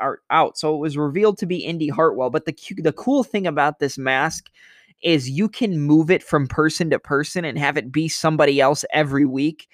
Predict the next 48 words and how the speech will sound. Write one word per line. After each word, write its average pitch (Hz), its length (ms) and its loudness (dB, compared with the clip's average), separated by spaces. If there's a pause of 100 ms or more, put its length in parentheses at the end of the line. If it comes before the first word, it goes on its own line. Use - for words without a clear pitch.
(200)
And 156 140 -4
they 170 100 0
could 220 180 0
have 202 120 2
used 185 280 -2
Indy 165 240 -4
Hartwell 147 540 0
as, 131 200 -2
like, 139 200 -2
an 120 100 -6
alibi 165 580 2 (340)
or 139 360 -2
as 131 340 -4
just 135 280 -10
a 123 160 -4
smokescreen, 147 840 0
and 131 100 -8
it's 139 180 -12
not 156 300 0
really 151 300 0
her. 127 340 -4 (300)
They 156 120 2
could 156 180 -4
use 160 320 -8
it 156 180 -8 (280)
and 151 160 -8
have 160 220 -6
it 135 160 -14
be 165 180 -6
somebody 151 600 0
else 120 440 0
and, 139 200 -4
and 139 200 -2
have 151 220 0
it 135 160 -4
build 156 240 4
up 151 140 2
to 160 160 2
a 143 40 4
bigger 135 260 2
storyline. 131 500 -4
I 131 80 -2
kinda 214 320 0
think 214 240 -8
that's 180 180 -2
what 175 180 -2
they 143 140 -4
did. 139 300 -2